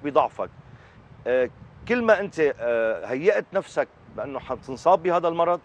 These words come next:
فأنت رح يكون المرض بالنسبة لك كتير خفيف. وفعلًا هذا الحكي لمسناه بكتير حالات مرقت علينا، ناس، آه، مشيت معنا، آه، خ-، كانت خايفة، قويناها، أعطيناها ال-، الإرشادات الأولية، و-، وفعلًا أصيبت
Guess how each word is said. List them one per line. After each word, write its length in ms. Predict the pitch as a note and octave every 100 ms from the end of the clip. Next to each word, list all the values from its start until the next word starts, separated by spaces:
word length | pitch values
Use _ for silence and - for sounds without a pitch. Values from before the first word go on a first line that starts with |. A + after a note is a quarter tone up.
| - - -
فأنت 240 | D#3 D#3+
رح 140 | D#3+ C#3+
يكون 220 | D3 D3+
المرض 280 | D3 D3 C3+ A#2
بالنسبة 340 | C3+ - B2+
لك 140 | C3+
كتير 220 | - B2+ A2
خفيف. 280 | G2 - - - - -
وفعلًا 400 | - E3 F3 C#3+
هذا 100 | C#3
الحكي 400 | - C#3+ C#3 C#3+ - - -
لمسناه 360 | A#2 C3 F3+
بكتير 300 | D#3 - A#3
حالات 360 | - F3 D#3+ C#3+
مرقت 240 | C#3+ B2
علينا، 340 | B2 B2+ D#3 G3 - - _ _
ناس، 380 | C3 E3+ D3+ - - -
آه، 340 | A#2+ A#2 A2 D2+ - _ -
مشيت 360 | C#3+ - D#3+ D3+
معنا، 340 | C#3+ D#3+ E3 - - - - -
آه، 300 | A2 A2 G#2+
خ-، 160 | - D#3
كانت 360 | - E3+ E3+
خايفة، 420 | - D3+ D3 -
قويناها، 640 | C#3 C3 C#3 D#3 C#3 C#3+ D3+ _ - -
أعطيناها 460 | B2 D3+ E3+ F3 F3
ال-، 200 | D3+ B2
الإرشادات 600 | C3+ - - C#3+ D#3+ D3+
الأولية، 560 | C#3+ D3 C#3+ C#3+ C#3+ -
و-، 360 | A2 A2 G#2+ G#2 - G2+
وفعلًا 440 | - F3+ G3+ G3
أصيبت 380 | D#3+ D#3+ D3+ D3